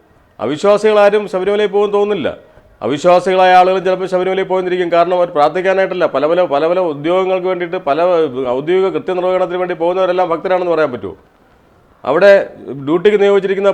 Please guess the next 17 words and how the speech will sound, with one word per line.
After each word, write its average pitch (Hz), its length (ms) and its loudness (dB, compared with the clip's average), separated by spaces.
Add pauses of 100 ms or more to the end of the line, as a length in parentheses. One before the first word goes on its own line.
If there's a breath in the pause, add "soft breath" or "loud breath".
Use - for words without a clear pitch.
പോലീസുകാരെല്ലാം 196 680 2
ഭക്തരാണെന്ന് 196 480 2
പറയാൻ 165 220 2
പറ്റുമോ? 92 200 -8 (440)
അപ്പോൾ 143 140 0 (140)
ആ 175 40 4 (120)
രീതിയിൽ 226 380 0
നോക്കുമ്പം 208 360 -2 (120)
അവിശ്വാസികൾക്കും 233 760 0
പോകാവുന്നൊരു 208 480 2
സ്ഥലമാണ്. 139 340 0 (720 soft breath)
എല്ലാ 143 220 2 (140)
മതസ്ഥർക്കും, 196 520 0 (400)
നാനാജാതി 196 760 2
മതസ്ഥർക്കും 190 560 -2
പോകാവുന്നൊരു 190 560 0
സ്ഥലമാണ്. 165 380 0